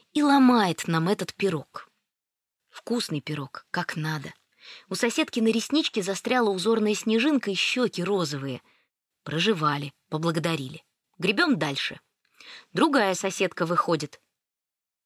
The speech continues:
«У меня тут муж ездил к родственникам в Воронеж.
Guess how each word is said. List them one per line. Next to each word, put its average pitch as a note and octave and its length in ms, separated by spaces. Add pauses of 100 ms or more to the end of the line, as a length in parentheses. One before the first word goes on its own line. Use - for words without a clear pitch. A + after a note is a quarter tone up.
(160)
«У - 60
меня A3 220
тут A#3 240
муж C#4 260
ездил A3+ 340
к - 100
родственникам G3+ 560
в E3+ 120
Воронеж. F#3 560